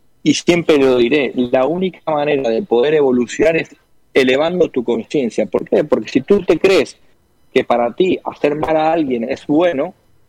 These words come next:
¿me entiendes? Porque es lo único que conoce esa persona.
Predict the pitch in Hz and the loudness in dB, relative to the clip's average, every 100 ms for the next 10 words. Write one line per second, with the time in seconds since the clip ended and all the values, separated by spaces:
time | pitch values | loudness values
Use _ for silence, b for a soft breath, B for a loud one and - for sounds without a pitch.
0 | _ 127 117 160 170 156 - - 110 117 | _ -4 0 0 0 -2 -4 -6 -2 2
1 | 135 147 143 135 135 135 139 143 135 131 | 2 2 2 0 2 0 0 0 -2 -2
2 | 123 - 170 131 | -4 -2 -2 -2